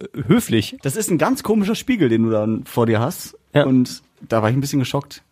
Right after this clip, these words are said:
Speaker 2: Aber das, das war auch offensichtlich anstrengend. Also irgendwie, weiß ich nicht.
Speaker 1: Ich kann mir auch vorstellen, dass das für den Körper tatsächlich auch eine, eine relativ krasse Belastung ist, wenn man so
Speaker 2: Mhm.
Speaker 1: immer wechselt zwischen Bewusst- und Unterbewusstsein, immer wieder so ein Stück weit die, die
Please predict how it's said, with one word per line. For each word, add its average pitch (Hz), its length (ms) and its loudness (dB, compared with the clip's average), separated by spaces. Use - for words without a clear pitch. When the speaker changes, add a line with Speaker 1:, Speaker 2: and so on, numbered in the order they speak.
Speaker 2:
Aber 117 160 2
das, 139 160 2
das 147 360 0
war 127 180 0
auch 175 200 -2
offensichtlich 170 480 0
anstrengend. 104 560 -6
Also 107 220 -6
irgendwie, 151 320 -4
weiß 180 160 -8
ich 104 60 -4
nicht. 101 260 -10
Speaker 1:
Ich - 120 -8
kann 117 140 -2
mir 120 60 4
auch 101 60 -4
vorstellen, 143 220 2
dass 110 140 2
das - 20 -6
für - 100 0
den 101 80 0
Körper 147 320 2
tatsächlich - 520 -4
auch 123 100 -2
eine, 123 360 2
eine 110 120 -2
relativ 120 280 2
krasse 139 280 -2
Belastung 127 440 0
ist, 123 140 -2
wenn 123 80 4
man 117 100 4
so 113 80 -2
Speaker 2:
Mhm. 110 300 -8
Speaker 1:
immer 139 460 4
wechselt 139 360 2
zwischen 131 280 0
Bewusst- 117 360 0
und - 100 -8
Unterbewusstsein, 120 880 0
immer 131 280 2
wieder 135 220 2
so 131 320 2
ein 113 120 0
Stück - 220 -2
weit 139 200 0
die, 123 260 -2
die 143 260 -8